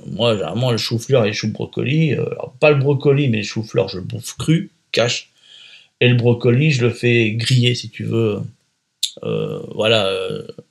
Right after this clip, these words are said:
avec un petit peu d'huile d'olive, je, j'arrose d'huile d'olive, je le fais griller, j'adore le bouffer comme ça. Euh, mais, euh, mais voilà un peu, moi, chou bouilli, euh, c'est, c'est pas vraiment ma came, hein, mais même pas du tout. Euh, après, euh,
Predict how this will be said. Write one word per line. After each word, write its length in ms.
avec 180
un 60
petit 180
peu 140
d'huile 220
d'olive, 360
je, 80
j'arrose 320
d'huile 160
d'olive, 300
je 40
le 60
fais 120
griller, 280
j'adore 220
le 60
bouffer 180
comme 140
ça. 120
Euh, 680
mais, 340
euh, 460
mais 140
voilà 220
un 40
peu, 140
moi, 160
chou 160
bouilli, 440
euh, 180
c'est, 420
c'est 260
pas 280
vraiment 280
ma 120
came, 240
hein, 120
mais 160
même 260
pas 160
du 140
tout. 120
Euh, 160
après, 520
euh, 300